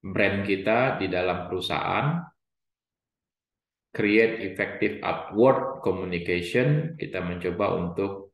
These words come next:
eh, komunikasi, eh, secara efektif,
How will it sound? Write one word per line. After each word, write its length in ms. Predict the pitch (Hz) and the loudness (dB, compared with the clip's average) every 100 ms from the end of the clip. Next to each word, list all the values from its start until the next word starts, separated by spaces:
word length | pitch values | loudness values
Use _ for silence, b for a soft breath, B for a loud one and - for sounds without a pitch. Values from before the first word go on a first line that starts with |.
| 90 | -12
eh, 640 | 87 90 90 87 85 87 | -8 -8 -8 -8 -10 -8
komunikasi, 1200 | - 90 90 87 85 82 85 101 104 107 107 107 - _ _ _ _ _ _ | -6 -4 -4 -4 -2 -2 -2 0 0 0 -2 -10 -20 _ _ _ _ _ _
eh, 380 | 82 85 85 82 | -4 0 0 -2
secara 400 | - - 87 82 | -4 -2 0 0
efektif, 800 | 85 85 85 - 113 139 - - | 0 -4 -6 -2 0 0 -4 -14